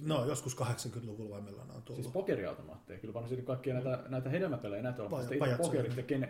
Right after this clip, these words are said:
Speaker 2: keno-, niin niitä on ollut aina.
Speaker 1: Niin, niin, niin.
Speaker 2: Mut siis ei se mennä kenoautomaatti, kun tuli, jossa on se joystick ja tällaista. Sen mä muistan, niinku, kun ekan kerran mä löysin ne silleen, mä olin silleen, että niitä on vaan,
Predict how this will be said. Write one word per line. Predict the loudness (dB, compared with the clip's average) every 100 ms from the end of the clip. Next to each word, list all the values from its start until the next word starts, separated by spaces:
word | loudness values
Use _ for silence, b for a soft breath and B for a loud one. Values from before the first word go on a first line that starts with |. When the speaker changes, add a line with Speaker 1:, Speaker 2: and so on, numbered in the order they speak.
| 0
Speaker 2:
keno-, | 0 0 2
niin | 2 4
niitä | 2 2 0
on |
ollut | 2 4
aina. | 4 6
Speaker 1:
Niin, |
niin, | 4 4
niin. | 4
Speaker 2:
Mut | 4
siis | 2 4
ei |
se | 4
mennä | 4 2 2
kenoautomaatti, | 2 4 4 2 0 -2 -4
kun | -6
tuli, | -4 -2
jossa | -2 -2
on | -4
se | 0
joystick | 0 0 -4 -6
ja | -6 -2
tällaista. | -2 -2 -6 -10 B B B
Sen | 0 2
mä |
muistan, | 2 0 -2
niinku, | -4 -4 -4
kun | 0 0 2
ekan | 0
kerran | 0 0
mä | 0
löysin | 4 4 4 -2 -4
ne | -2
silleen, | -2 -2 -2
mä | -2
olin | -2
silleen, | -4
että | -4
niitä | -6 -2 -2
on |
vaan, | 0